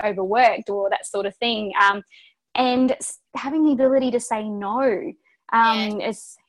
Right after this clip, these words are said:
Speaker 1: somebody who, <laughs> a lot of people I know who I've met,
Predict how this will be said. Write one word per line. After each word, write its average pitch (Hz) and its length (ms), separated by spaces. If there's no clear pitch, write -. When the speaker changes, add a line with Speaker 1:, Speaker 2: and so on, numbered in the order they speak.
Speaker 1:
somebody 277 500
who, 269 200
<laughs> 415 760
a 330 40
lot 302 160
of 311 100
people 294 320
I 254 120
know 254 300
who 254 120
I've 254 180
met, 262 280